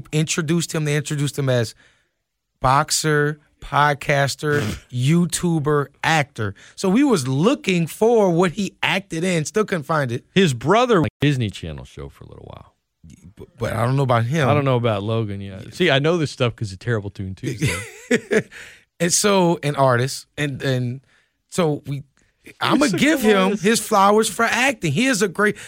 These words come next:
Speaker 1: those post, the post-fight interviews, him talking about, you know, you could do whatever you want in the world. You could grow up and defeat the odds. And, like, man, you a great actor. You're doing it.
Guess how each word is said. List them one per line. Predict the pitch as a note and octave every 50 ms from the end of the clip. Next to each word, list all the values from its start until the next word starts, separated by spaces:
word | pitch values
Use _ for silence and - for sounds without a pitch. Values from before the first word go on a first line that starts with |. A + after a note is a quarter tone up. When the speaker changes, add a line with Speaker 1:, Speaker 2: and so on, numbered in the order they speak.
| - -
Speaker 1:
those | - G#3 B3 B3+ -
post, | - - - - A3+ A#3+ B3+ B3+ - - - - - _ _ _ _ _ _ _ _ _ _ _
the | - F3
post-fight | C3 - - A3+ A#3 B3 A3+ - - - A3 G#3+ A3 A3 - -
interviews, | G#3 A3 A3 A3+ F#3 F3+ A3 A3 A3 A3+ A3+ G#3+ - - - - _
him | _ A3+ A#3 A#3+ A3
talking | - - G#3+ G#3+ F#3
about, | G#3 F#3+ G3 F#3+ F#3
you | F#3
know, | F3+ F3+ F3+ F3+ F3 D#3 D#3+ _ - - - _ _ -
you | C#3
could | - C#3 A#2
do | D3 D3
whatever | C3+ B2 A2 C3 D#3 D3+ C#3+
you | D#3+ D#3+
want | C3+ B2+ C#3 D3+ D3+ D3 C#3
in | C3+
the | C3+ B2
world. | A2+ A2+ C3 C#3+ C#3 B2+ A#2+ B2 C3+
You | C3
could | - A#2+ G2+ -
grow | - C#3+ C#3+ D3 D3
up | D3 C#3 -
and | B2 A#2 A2 - - - - _ _ _
defeat | - - - - - F3+ F3 E3 -
the | - - -
odds. | - C3+ C#3+ D3 C#3+ C3+ B2+ B2 B2 A#2 B2+
And, | B2 A2+ A2 - - - _ _ _ _
like, | A2+ A2+ A2 -
man, | G#2 A#2 C3 C3+ C3+ C3+ C#3 C#3 C#3 C3+
you | C#3 D#3 F3+ F3+ F3 F3
a | F3+ D#3+
great | B2 - D#3+ F3 F#3 G3 G#3+ G3+ -
actor. | - G#3 A3 A#3 A#3 G3 - - A3+
You're | A3 G#3+ A3+ A#3
doing | E3+ D#3 A3 A#3+ C4 C4+ B3+ A#3+
it. | A#3+ A#3 A3 A3+